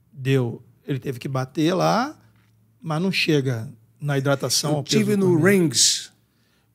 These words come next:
Speaker 1: Porra, Rings?
Speaker 2: É, eu
Speaker 1: Sim.
Speaker 2: fui pro Rings como convidado do, do Maeda.
Speaker 1: Qual das edições?
Speaker 2: Do Akira Maeda.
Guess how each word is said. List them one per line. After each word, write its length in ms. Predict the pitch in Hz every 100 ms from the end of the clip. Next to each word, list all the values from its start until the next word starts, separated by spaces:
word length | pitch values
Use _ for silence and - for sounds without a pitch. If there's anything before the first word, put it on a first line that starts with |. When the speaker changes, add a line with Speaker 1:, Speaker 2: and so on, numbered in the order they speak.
| _
Speaker 1:
Porra, 400 | 170 202 240 240 _ 143
Rings? 560 | 139 175 185 127 - 139
Speaker 2:
É, 240 | 113 - _
eu 140 | 139 143
Speaker 1:
Sim. 260 | 139 147 143
Speaker 2:
fui 280 | 170 170
pro 240 | 165 175 151
Rings 500 | 151 170 165 147 - _ _ _ _ _
como 840 | 151 160 160 165 160 160 151 135
convidado 720 | - 160 156 143 143 156 156 160
do, 720 | 151 160 160 147 139 123 113 104 _ _ _ _ _ _ _ _ -
do 100 | 135
Maeda. 580 | 160 143 139 123 104 - _ _ _ -
Speaker 1:
Qual 180 | 175
das 160 | 156 143
edições? 460 | 143 - 147 123 139
Speaker 2:
Do 120 | 135
Akira 360 | 107 143 151
Maeda. 580 | 165 165 127 117 104 107